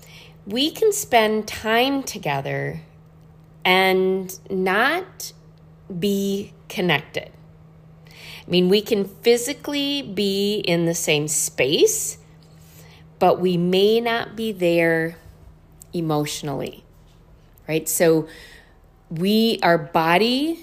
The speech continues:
might be in the same physical space as somebody else, and our mind can be somewhere else,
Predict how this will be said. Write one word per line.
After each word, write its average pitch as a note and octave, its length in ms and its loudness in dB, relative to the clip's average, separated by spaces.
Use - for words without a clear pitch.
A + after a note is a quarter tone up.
might F3+ 360 0
be F#3 180 -4
in F3+ 220 0
the D3+ 100 0
same G3 520 -2
physical F#3 440 -2
space G3 680 -2
as E3+ 580 0
somebody D#3+ 580 0
else, F#3 540 -2
and F#3+ 520 4
our D#3 160 0
mind D#3 800 0
can D#3+ 280 2
be D3+ 600 -2
somewhere D3+ 600 -2
else, - 520 -6